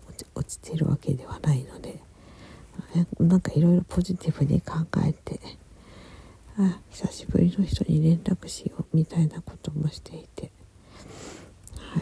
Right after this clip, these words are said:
い、まあ、私にとって必要な時間なんでしょうねと思いながら過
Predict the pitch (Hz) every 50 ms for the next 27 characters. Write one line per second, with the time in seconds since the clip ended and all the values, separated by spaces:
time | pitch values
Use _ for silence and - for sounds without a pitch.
0 | - 156 - - - - - 165 160 160 156 151 - 147 - - - - 160 165
1 | - - 180 - _ - - - - - - - - - 160 - - - - 143
2 | - - - - - 147 151 151 170 175 175 175 165 165 151 - - - 180 175
3 | 170 175 196 202 214 202 - - - - 151 151 - - - - - - - 160
4 | - - 156 147 147 143 - - - - - - - - - - - _ - -
5 | -